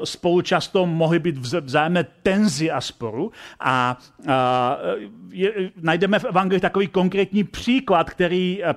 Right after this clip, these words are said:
možná na který, a, se Jakub odkazuje, a, ve svém dopise. A, jednoho dne Ježíš se svými, a, učedníky, s tou svojí družinou těch spolupracovníků, byli na cestě do Jeruzaléma a po cestě se chtěli zastavit v jedné konkrétní vesnici, dát si tam třeba nějakou pauzu na oběd.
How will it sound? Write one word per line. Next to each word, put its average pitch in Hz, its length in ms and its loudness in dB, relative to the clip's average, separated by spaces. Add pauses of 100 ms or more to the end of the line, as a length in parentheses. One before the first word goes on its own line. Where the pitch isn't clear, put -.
možná 175 440 0
na 165 100 -2
který, 175 400 -2
a, 190 140 2
se 180 180 -2
Jakub 160 320 0
odkazuje, 180 800 0
a, 139 200 2
ve 139 160 -2
svém 151 280 0
dopise. 151 520 0 (380)
A, 131 280 2
jednoho 170 400 2
dne 170 220 0
Ježíš 165 360 0
se 165 80 2
svými, 170 580 -2
a, 143 240 2
učedníky, 190 500 -2
s - 40 -4
tou 160 80 0
svojí 170 280 0
družinou 185 560 2
těch 175 160 -2
spolupracovníků, 151 800 0
byli 165 160 2
na 160 160 0
cestě - 360 -2
do 160 120 2
Jeruzaléma 143 760 0 (300)
a 139 80 -2
po 190 140 0
cestě 202 300 0
se 185 120 0
chtěli 185 260 2
zastavit 170 480 0
v 135 80 -2
jedné 165 240 2
konkrétní 170 500 -2
vesnici, 156 540 -2
dát 147 160 2
si 165 100 -6
tam 143 180 0
třeba 143 260 -2
nějakou 135 280 0
pauzu 139 420 0
na 135 140 2
oběd. 180 380 0